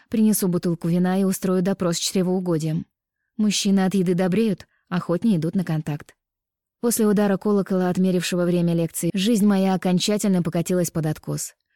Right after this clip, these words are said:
Нет, я не спилась, даже не сошлась с дурной компанией. Я всё не могла решить. Распустить волосы или собрать их в строгую ракушку?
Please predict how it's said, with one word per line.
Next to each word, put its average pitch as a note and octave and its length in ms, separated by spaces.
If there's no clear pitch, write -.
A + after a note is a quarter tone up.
Нет, B3 400
я G3+ 160
не G3 140
спилась, F#3+ 580
даже G3 300
не F#3 100
сошлась G3 420
с F3 40
дурной F#3 320
компанией. F3 680
Я F#3 160
всё F#3 160
не F3+ 100
могла F3+ 280
решить. E3+ 420
Распустить G#3+ 560
волосы E3+ 560
или G3+ 180
собрать F#3 420
их G#3 80
в - 40
строгую F#3 400
ракушку? G3 560